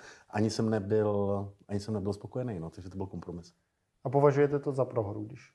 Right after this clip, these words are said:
Speaker 2: děláte kompromis?
Speaker 1: Oh, kompromis je jedno z možných východisek, ke které můžeme dojít. Ten problém není na konci vlastně v tom kompromisu, to se prostě stává, tyhle věci. Ehm,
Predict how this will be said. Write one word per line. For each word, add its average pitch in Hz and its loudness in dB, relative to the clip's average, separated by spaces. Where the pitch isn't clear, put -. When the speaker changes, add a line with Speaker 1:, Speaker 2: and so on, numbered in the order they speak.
Speaker 2:
děláte 120 -8
kompromis? 110 -10
Speaker 1:
Oh, 139 10
kompromis 139 8
je 147 10
jedno 127 8
z 95 -2
možných 104 4
východisek, 110 2
ke 107 -2
které 110 4
můžeme 113 2
dojít. 101 2
Ten 101 4
problém 127 8
není 101 4
na 87 2
konci 95 -4
vlastně 87 -4
v 90 -8
tom 101 0
kompromisu, 101 0
to 90 -6
se 98 -4
prostě 92 -4
stává, 101 4
tyhle 110 0
věci. 110 2
Ehm, 98 2